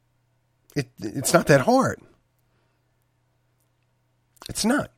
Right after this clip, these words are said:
Now let's talk about something where clearly the guy's not losing. <laughs> All right, so there used to be a restaurant downtown called Sauce.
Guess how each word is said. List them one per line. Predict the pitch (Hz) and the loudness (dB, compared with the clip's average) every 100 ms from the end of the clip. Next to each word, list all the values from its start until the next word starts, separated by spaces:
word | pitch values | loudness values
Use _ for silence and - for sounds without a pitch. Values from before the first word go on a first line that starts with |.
| _ - - - _ _ | _ -20 -20 -20 _ _
Now | 160 202 | 6 8
let's | 208 190 | 8 4
talk | 196 180 | 2 4
about | 170 | 4
something | 175 160 156 - - | 2 0 -2 -6 -4
where | 135 160 165 - - - | 6 8 8 4 -6 0
clearly | - 226 214 208 | 8 10 10 6
the | 175 | 6
guy's | 170 170 143 | 8 8 6
not | 120 143 151 - | 4 6 4 4
losing. | 123 107 95 - - - - | -2 -2 -4 -8 -8 -8 -12
<laughs> | - - | -18 2
All | 165 - - - - - - - _ _ - | 4 4 -4 -20 -20 -20 -20 -20 _ _ 8
right, | 160 135 - - - | 8 8 4 -12 -4
so | - 170 151 - _ _ _ _ _ _ _ _ _ _ _ _ _ | 8 10 10 8 _ _ _ _ _ _ _ _ _ _ _ _ _
there | - 151 180 | 2 8 8
used | 202 - | 8 4
to | 180 | 4
be | 180 | 8
a | 143 | 8
restaurant | 143 - 143 127 | 8 8 6 6
downtown | 123 120 113 117 113 | 4 2 2 0 0
called | - 107 104 | -2 -4 -4
Sauce. | - 113 104 - - - | -2 -2 -2 -6 -8 -8